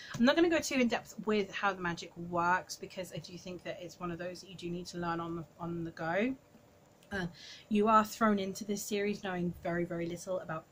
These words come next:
anything. She does not hold your hand. You just need to be along for the ride and figure stuff out as you go. Um, but I do really like how the magic is so intrinsically tied into the social dynamics within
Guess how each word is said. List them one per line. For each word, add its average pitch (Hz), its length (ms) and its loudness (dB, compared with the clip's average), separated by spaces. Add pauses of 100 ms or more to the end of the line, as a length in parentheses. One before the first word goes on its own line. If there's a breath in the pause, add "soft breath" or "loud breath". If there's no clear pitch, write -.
anything. 214 520 -2
She - 180 -6
does 185 180 -10
not 196 140 -4
hold 208 240 -6
your 196 100 -10
hand. 185 460 -4 (720 loud breath)
You 233 120 -2
just 175 220 -6
need 214 160 2
to - 80 -10
be 196 140 2
along 180 300 0
for 208 120 -8
the 190 100 0
ride 170 340 -2
and 190 140 -6
figure 190 260 -8
stuff - 260 -6
out 190 180 -2
as 185 160 -6
you 180 160 -6
go. 214 560 -2
Um, 202 560 4
but 202 260 6
I 196 100 2
do 220 220 2
really 233 220 4
like 196 240 4
how 208 120 2
the 190 100 -2
magic 175 380 -2
is 170 100 -8
so - 200 2
intrinsically 180 640 -4
tied 165 340 -4
into 170 200 -6
the 170 120 -6
social 170 360 -6
dynamics 196 560 -2
within 208 360 0